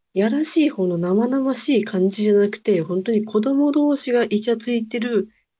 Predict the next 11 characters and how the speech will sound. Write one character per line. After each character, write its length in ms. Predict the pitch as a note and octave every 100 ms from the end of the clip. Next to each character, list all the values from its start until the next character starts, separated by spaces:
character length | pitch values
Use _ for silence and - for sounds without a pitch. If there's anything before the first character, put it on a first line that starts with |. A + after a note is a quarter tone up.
| _ _ _
「わ 100 | C#4
ー、 280 | F4+ F#4+ F#4+
キ 140 | F#4 F4
ャ 160 | F4+
ー」 40 | F4
み 120 | A3+
た 140 | - E3+
い 80 | E3
な 200 | E3 G#3+ _ _ _ _ _ _ _ _ _ _
感 160 | - D3+
じ？ 240 | F#3 A3